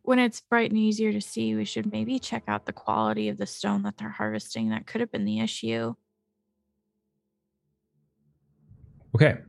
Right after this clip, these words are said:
Speaker 2: so you have been walking around on the roads. If you want to go into this, into this fortress and actually look around, I'm gonna want some sort of sneaky, stealthy test, uh, to kinda go in there.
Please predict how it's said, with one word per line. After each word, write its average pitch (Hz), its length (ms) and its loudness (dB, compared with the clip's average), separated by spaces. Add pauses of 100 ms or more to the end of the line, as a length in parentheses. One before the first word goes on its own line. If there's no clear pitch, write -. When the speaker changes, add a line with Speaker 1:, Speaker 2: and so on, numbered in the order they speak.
(160)
Speaker 2:
so 98 320 6 (760)
you 123 180 12
have 131 100 10
been 131 120 12
walking 170 340 10
around 131 260 10
on 123 80 12
the 107 100 12
roads. 87 420 2 (280)
If 147 240 6
you 185 100 10
want 156 220 8
to 139 60 8
go 120 280 8
into 127 460 12
this, 107 200 8 (380)
into 139 260 10
this 110 160 8
fortress 87 480 4
and 104 120 12
actually 113 580 8
look 117 180 6
around, 120 540 8 (160)
I'm 113 80 10
gonna 120 160 12
want 113 380 10 (120)
some 107 220 8
sort 110 160 8
of 104 100 8
sneaky, 110 680 8
stealthy 107 440 8
test, 123 500 4 (320)
uh, 98 480 8
to 104 120 6
kinda 107 240 10
go 101 220 10
in 107 160 12
there. 120 420 10